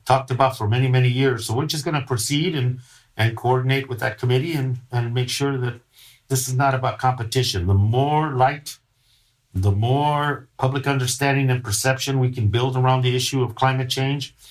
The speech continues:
and its effect on everyday people and everyday species regardless,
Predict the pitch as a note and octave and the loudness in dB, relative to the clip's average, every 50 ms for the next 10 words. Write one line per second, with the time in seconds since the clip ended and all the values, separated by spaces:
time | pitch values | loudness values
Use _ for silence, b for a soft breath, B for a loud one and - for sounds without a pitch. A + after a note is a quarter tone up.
0 | B B B - G#2 F#2+ F#2+ F#2+ - F#2+ - - B2+ A#2+ - - A2+ G2+ G2 - | B B B -4 -2 -2 -2 -2 -4 -6 -6 -4 -6 -6 -4 -4 -4 -4 -6 -8
1 | _ - B2+ B2 A#2+ C3 B2+ A#2+ G#2+ A#2 A#2 A#2 A#2+ A#2+ A#2 - - - E3+ E3 | _ -4 -2 -2 0 0 -2 -2 0 -2 -2 0 -2 -4 -6 -8 -8 -8 -6 -2
2 | F#3 F#3+ F#3 - - _ b b b b b b b b _ - G#2+ G2 G2 G2 | 0 -2 -2 -2 -6 _ b b b b b b b b _ -2 -2 0 0 0
3 | G2 F#2+ G2 F#2+ - A#2 A2+ C3 B2+ B2+ B2+ B2 A#2 G2+ - - A#2+ B2 B2 - | 0 0 -2 -2 -4 -4 -2 -2 -2 0 0 -2 -2 -2 -4 -4 -2 -2 -2 -2
4 | C3 G#2+ - - F2 E2 - B2+ D#3+ F#3+ F#3 F#3+ F#3 - - - | -2 -6 -6 -6 -6 -4 0 0 0 0 0 -2 -4 -4 -6 -10